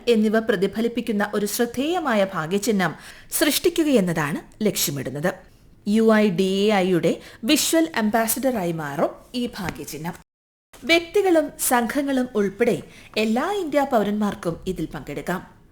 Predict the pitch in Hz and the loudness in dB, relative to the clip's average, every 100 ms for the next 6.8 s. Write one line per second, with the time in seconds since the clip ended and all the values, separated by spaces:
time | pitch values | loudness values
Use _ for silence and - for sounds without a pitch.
0 | _ - 208 202 196 170 208 202 185 220 | _ -6 -2 0 -2 -2 0 0 0 0
1 | 208 180 - 220 233 220 185 214 254 254 | 0 0 -2 -2 0 0 0 0 0 0
2 | 208 151 190 - - 185 208 202 151 - | -2 -4 -6 -8 -8 -4 -4 -4 -4 -6
3 | - 180 160 160 - 151 143 - - - | -6 -6 -6 -10 -10 -10 -8 -8 -8 -14
4 | - - - - - 311 339 370 370 302 | -20 -20 -20 -10 0 4 6 4 2 0
5 | - 277 247 247 226 226 220 202 226 339 | 0 0 -2 -2 -4 -4 -2 -2 -2 -2
6 | 254 233 226 220 185 180 143 | -4 -4 -4 -2 -2 -2 -4